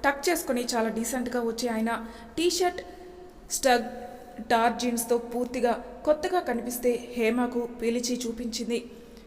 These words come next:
ఇద్దరు కలిసి "హాయ్ సార్" అని వెళ్ళి పలకరించారు. ఆ సౌండ్కి వెనక్కి తిరిగి, "హాయ్, మీరేంటి ఇక్కడ? నేను కాలేజ్ బయట, మీకేం సార్ని కాదు, call me సంకేత్" అన్నాడు. "మేము రెగ్యులర్గానే ఇక్కడికి వస్తాం సార్,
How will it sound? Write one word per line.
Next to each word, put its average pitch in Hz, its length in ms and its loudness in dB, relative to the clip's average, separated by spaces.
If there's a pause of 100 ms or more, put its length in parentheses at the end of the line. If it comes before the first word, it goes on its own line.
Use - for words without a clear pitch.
(160)
ఇద్దరు 381 300 0
కలిసి 226 420 2 (220)
"హాయ్ 277 200 2
సార్" 247 340 2
అని 226 140 0
వెళ్ళి 226 240 2
పలకరించారు. 226 640 0 (380)
ఆ 220 140 4
సౌండ్కి 226 460 0
వెనక్కి 220 320 -2
తిరిగి, 220 380 -4 (280)
"హాయ్, 269 280 0 (200)
మీరేంటి 269 400 0
ఇక్కడ? 202 240 -2 (460)
నేను 240 280 2 (100)
కాలేజ్ 226 420 2
బయట, 226 320 0 (540)
మీకేం 285 400 0
సార్ని 233 420 0
కాదు, 226 340 0 (640)
call 233 240 4
me 247 80 4
సంకేత్" 240 580 0
అన్నాడు. 220 360 2 (1300)
"మేము 233 300 4
రెగ్యులర్గానే 247 640 2
ఇక్కడికి 220 340 0
వస్తాం 240 320 0
సార్, 220 260 2